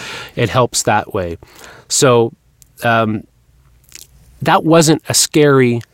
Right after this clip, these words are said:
idea. I wasn't,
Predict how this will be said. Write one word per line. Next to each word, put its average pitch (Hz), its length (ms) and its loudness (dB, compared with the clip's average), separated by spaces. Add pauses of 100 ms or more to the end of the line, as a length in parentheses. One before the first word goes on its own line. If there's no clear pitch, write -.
(1600)
idea. 113 460 -2 (720)
I 127 120 2
wasn't, 131 400 2